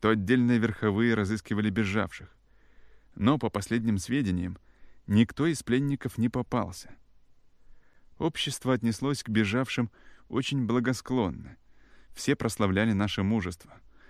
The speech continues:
Многие выражали сожаление о том, что у нас так мало вероятности добраться до Франции.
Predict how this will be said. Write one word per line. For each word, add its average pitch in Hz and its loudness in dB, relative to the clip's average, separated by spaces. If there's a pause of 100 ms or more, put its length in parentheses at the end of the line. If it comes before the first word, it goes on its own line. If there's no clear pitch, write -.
(340)
Многие 131 4
выражали 113 4
сожаление 107 2
о 87 0
том, 113 0
что 104 -4
у 98 4
нас 107 2
так - -2
мало 104 2
вероятности 101 2
добраться 101 2
до 101 0
Франции. 101 -6